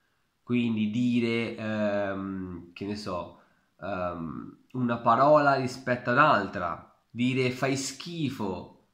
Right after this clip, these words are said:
o dire "non mi piaci" è differente, perché "fai schifo" è dispregiativo e quindi in sé carica magari del malumore, della cattiveria di quella persona. "Non mi piaci" è più una persona che, mm,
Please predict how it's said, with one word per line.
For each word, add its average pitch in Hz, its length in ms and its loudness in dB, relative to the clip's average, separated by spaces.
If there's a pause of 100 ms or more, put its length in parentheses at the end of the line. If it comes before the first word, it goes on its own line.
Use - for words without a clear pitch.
(140)
o 110 120 -6
dire 113 960 0
"non 120 320 4
mi 175 160 4
piaci" 110 920 0 (460)
è 107 140 -10
differente, 101 1040 0 (600)
perché 107 360 -4
"fai 107 220 -4
schifo" 170 400 -4
è 127 40 0
dispregiativo 107 1080 -2
e - 140 -14
quindi 107 800 -2 (360)
in 101 220 -10
sé - 640 -4
carica 117 1120 2
magari 113 420 2
del 113 120 0
malumore, 117 720 2
della 101 220 -2
cattiveria 110 760 2
di 101 100 -8
quella 92 240 -6
persona. 90 920 -8
"Non 123 240 2
mi 170 140 2
piaci" 113 640 2
è 107 140 -8
più 127 260 -2
una 113 320 -2
persona 120 580 -4
che, 107 460 -2
mm, 95 480 -8